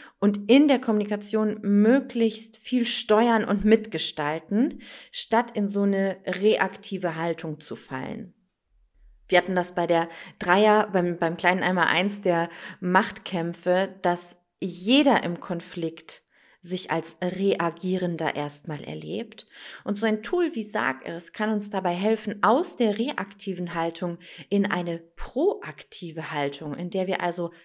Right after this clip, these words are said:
handeln, statt nur zu reagieren, zu kommen. Und da spielt wieder das milde Herz eine Rolle, weil ein häufiger Widerstand, der ich an diesem, dem ich an diesem Punkt begegne, ist,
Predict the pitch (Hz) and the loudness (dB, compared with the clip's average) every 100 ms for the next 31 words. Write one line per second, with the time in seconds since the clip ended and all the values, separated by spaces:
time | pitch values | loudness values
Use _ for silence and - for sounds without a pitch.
0 | - - 254 262 180 190 208 202 - 202 | -14 -4 0 2 2 0 -2 -4 -4 -2
1 | 202 202 208 208 - 196 190 190 185 - | 2 4 4 0 -2 -2 0 -2 -4 -6
2 | 208 143 147 - - - - 151 _ _ | -6 -6 -12 -16 -20 -20 -20 -20 _ _
3 | _ - - - - _ _ _ _ _ | _ -20 -20 -20 -20 _ _ _ _ _
4 | _ _ _ _ - 220 254 277 285 247 | _ _ _ _ 2 6 8 6 4 2
5 | 247 302 262 262 226 226 214 208 196 202 | 4 4 4 2 6 8 6 4 2 0
6 | - 185 180 185 220 233 220 190 180 185 | -2 0 2 4 6 6 4 4 4 2
7 | 180 180 214 226 214 202 190 220 220 - | 0 2 2 2 2 0 4 4 4 2
8 | 196 190 190 190 196 185 185 190 202 190 | -2 0 -2 0 -4 -4 -6 -4 0 0
9 | 196 - 185 196 202 202 202 208 202 - | 0 -4 -4 0 2 0 2 0 0 -2
10 | 196 202 208 214 202 196 196 - | -4 -2 -2 -4 -2 0 0 -2